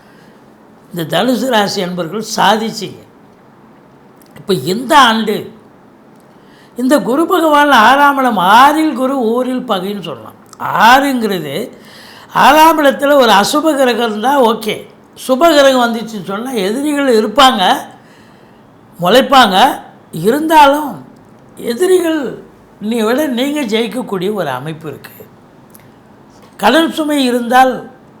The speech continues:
விழிப்பெதுங்க வைத்து விடும்னு ஒரு கணக்கு. But இருந்தாலும் கடன் படிப்படியா குறையும். கடனே இல்லைன்னா புதுசா கடன் வாங்கிக்கிங்க, சுப செலவுக்கு உதவும். எதிரிகளால்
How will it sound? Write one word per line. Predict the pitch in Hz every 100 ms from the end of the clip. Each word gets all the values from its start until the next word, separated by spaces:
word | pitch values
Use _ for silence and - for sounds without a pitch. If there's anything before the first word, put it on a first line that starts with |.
| - _ _ _ _ _
விழிப்பெதுங்க | 208 220 214 220 226 226
வைத்து | 208 190 190 190
விடும்னு | 170 180 196
ஒரு | 147
கணக்கு. | 151 139 143 143 151 160
But | 156 147
இருந்தாலும் | 156 208 208 180 214
கடன் | - 165 208 214
படிப்படியா | 165 160 170 185 202 208
குறையும். | 180 170 170 202 - - - - - - - -
கடனே | 170 220 262 294
இல்லைன்னா | 277 233 240 262 233
புதுசா | 214 247 202
கடன் | 170 190 196
வாங்கிக்கிங்க, | 175 147 156 190 -
சுப | 175 190 196 -
செலவுக்கு | 156 190 190 190 151
உதவும். | 120 104 104 _ _ _ _ _ - _ - _ - - - - - _ - 220
எதிரிகளால் | 247 349 339 311 294 294